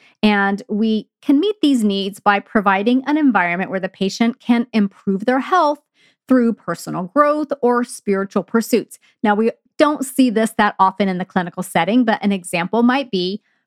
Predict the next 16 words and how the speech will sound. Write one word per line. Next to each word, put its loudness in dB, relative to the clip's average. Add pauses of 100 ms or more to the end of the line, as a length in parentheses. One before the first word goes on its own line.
(100)
arranging 0
for -2
the 0
hospital -4
chaplain -4
to -6
meet -6
with -2
the -6
patient -4
for -2
daily -6
counseling -2
and -2
prayer, -2
if -6